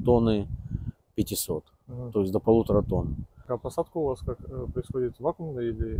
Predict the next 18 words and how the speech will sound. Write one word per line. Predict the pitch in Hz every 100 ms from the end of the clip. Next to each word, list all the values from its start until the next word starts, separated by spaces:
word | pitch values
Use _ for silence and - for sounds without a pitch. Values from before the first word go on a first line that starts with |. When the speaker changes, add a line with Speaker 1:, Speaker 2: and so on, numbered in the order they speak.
| 110
Speaker 1:
Нет, | 127 151 147
механические | 139 - 139 131 117 - 110
Speaker 2:
Механика. | -
Speaker 1:
сажалки | 117 131 143 -
Speaker 2:
А, | 107
Speaker 1:
у | 110
нас. | 110 -
Speaker 2:
Броч, | -
да, | 139 131
ну, | 139
Speaker 1:
Броч | 120 151 185
Speaker 2:
который | - 147
Speaker 1:
механические | 131 139 143 - - 120
сажалки, | - 120 170 196 -
обычные | 117 165 - 123 113
лозоч-, | 143 120 113
ложечного | 113 123 113 - 107 104
типа. | 104 113 -